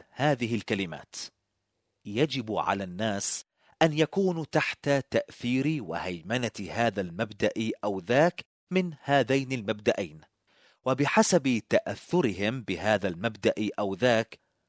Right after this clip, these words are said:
فإن ذلك سينعكس على تعقيد حياتهم وطبيعة تصرفاتهم."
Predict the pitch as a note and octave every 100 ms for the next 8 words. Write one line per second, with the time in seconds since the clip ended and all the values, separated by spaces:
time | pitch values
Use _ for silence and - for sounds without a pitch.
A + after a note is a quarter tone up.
0 | - D#3 E3 C#3+ A2 B2 C3 - D3+ C#3+
1 | A2 F2+ E2 F2+ A#2+ C#3 - C#3+ G2+ G2
2 | A#2 B2 - A2+ F2+ B2 A2+ G2+ - F2+
3 | E2+ G#2 A2+ A#2+ D3 D#3 _ - F3 F3
4 | D3+ E3+ B2+ B2+ - B2+ - C3 B2+ A2+
5 | A2+ F#2 E2+ E2 F2